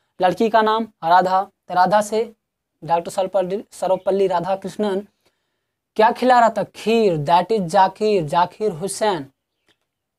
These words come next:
कौन थी वो उसकी? बीवी, that is बीवी गिरी। क्यों खिला रहा था खीर? क्योंकि उसके ऊपर फक्र था, फक-, फकरुद्दीन, फकरुद्दीन।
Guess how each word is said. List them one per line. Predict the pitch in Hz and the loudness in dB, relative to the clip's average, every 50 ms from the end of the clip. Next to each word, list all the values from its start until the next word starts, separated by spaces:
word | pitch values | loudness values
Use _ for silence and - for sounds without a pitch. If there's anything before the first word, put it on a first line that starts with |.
| _ _ _ _ | _ _ _ _
कौन | - 214 233 277 269 | 2 2 4 4 2
थी | 269 - 269 | 2 2 2
वो | 254 226 185 | 2 2 2
उसकी? | 170 - - - 165 156 - _ - | 0 -2 -8 -14 -18 -18 -18 _ -10
बीवी, | 160 143 160 196 214 220 208 220 202 151 131 - _ _ _ _ - | -4 0 2 4 4 4 4 2 0 -2 -6 -10 _ _ _ _ -6
that | 156 175 175 175 - | -4 -2 -2 -2 -2
is | 214 180 | -4 -4
बीवी | 165 160 196 202 196 226 262 302 294 _ _ _ _ _ - | -2 -2 -2 0 0 0 -2 -4 -6 _ _ _ _ _ -8
गिरी। | 151 156 202 185 165 - - _ _ _ _ _ _ _ _ _ _ _ _ _ | -2 0 0 0 0 -2 -8 _ _ _ _ _ _ _ _ _ _ _ _ _
क्यों | - 226 233 277 | 0 0 0 0
खिला | 262 - 247 254 254 247 | 0 0 0 2 4 4
रहा | 226 208 185 | 4 4 2
था | 180 175 156 | 0 -2 -8
खीर? | - - 170 160 | -8 -8 -10 -10
क्योंकि | - - 196 180 226 | -8 -8 -6 -6 -4
उसके | 214 208 - 233 | -6 -4 -4 -6
ऊपर | 226 208 220 208 | -4 -4 -4 -6
फक्र | 208 - _ - 226 240 240 254 240 | -6 -4 _ 0 0 0 0 -2 -4
था, | 240 - 208 175 | -4 -6 -8 -8
फक-, | 156 - - - 208 196 - - | -8 -6 -4 -2 -2 -2 -4 -6
फकरुद्दीन, | - - 190 165 - 220 226 277 311 - - _ _ _ _ _ _ - 151 147 185 214 214 175 127 - _ _ _ _ _ _ _ _ - | -8 -8 -8 -6 -4 -2 -2 -2 -2 -4 -10 _ _ _ _ _ _ -14 -6 -2 0 2 2 0 -2 -6 _ _ _ _ _ _ _ _ -8
फकरुद्दीन। | 175 165 - 208 196 190 185 | -6 -4 -2 -2 -4 -4 -6